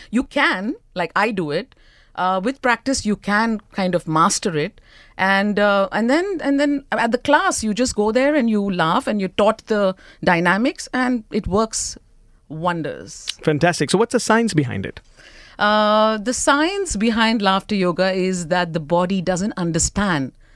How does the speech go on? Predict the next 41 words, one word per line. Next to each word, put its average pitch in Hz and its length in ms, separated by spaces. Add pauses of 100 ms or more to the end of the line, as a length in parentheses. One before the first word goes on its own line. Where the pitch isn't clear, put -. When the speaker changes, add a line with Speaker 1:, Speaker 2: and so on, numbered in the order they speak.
Speaker 1:
the 175 120
difference 202 540
between 196 380
real 196 600 (380)
and 175 180
fake - 380
laughter. 87 380
Speaker 2:
Exactly. 113 500
Speaker 1:
So - 280
even 269 260
Speaker 2:
Hmm. 330 40
Speaker 1:
if 381 140
you 349 120
fake - 400
it, 185 160 (280)
you 226 220
are 302 80 (100)
going 254 160
to - 20 (200)
get 170 180
the 185 60
benefits, 143 680 (280)
even 247 280
if 269 60
you 269 100
fake 160 280
it. 139 120
So 226 220 (220)
if - 60
you're 285 160
not 339 140
actually 240 340
laughing, 170 420
so 220 240 (180)
what's 285 160
the - 60
difference 311 340
between 247 160
a 196 40 (120)
comedy 208 380
and 180 260